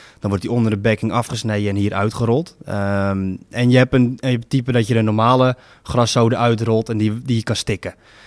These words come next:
Ehm, dus ja, wij hebben altijd twee opties. En ja, kijk, wij willen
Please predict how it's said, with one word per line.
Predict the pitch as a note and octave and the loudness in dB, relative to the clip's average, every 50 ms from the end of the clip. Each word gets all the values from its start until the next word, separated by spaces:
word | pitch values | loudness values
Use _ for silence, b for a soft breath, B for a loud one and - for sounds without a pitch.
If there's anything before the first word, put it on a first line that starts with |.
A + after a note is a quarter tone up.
| b b b b b _ | b b b b b _
Ehm, | - A#2 G#2+ G#2 G#2 G2+ G2+ G2+ G2 G2 | -8 -4 -2 -2 0 0 0 0 0 0
dus | G#2 G#2 G2+ | 0 -2 0
ja, | A2+ A2 | 0 0
wij | G2+ G#2 | 0 0
hebben | G#2+ A2 B2 B2 | 0 2 2 0
altijd | A2 - - | 0 -2 -4
twee | A2 G#2+ G2 | -4 -4 -2
opties. | A#2 A#2 - - A2+ G#2 G#2+ A#2+ | -4 -4 -4 -4 -4 -2 -2 -2
En | B2 A2+ G#2 G2+ G2+ G2 - - | -2 -2 -2 -2 -4 -6 -6 -6
ja, | A2 G#2 G2+ G2 F#2 - | -4 -4 -2 -4 -4 -8
kijk, | - - G2+ G2 - _ - - - | -10 -12 -12 -12 -14 _ -20 -14 -8
wij | A2+ G#2+ A2 | -4 -2 2
willen | A2+ A#2+ A#2+ A2+ G2 | 4 4 4 2 0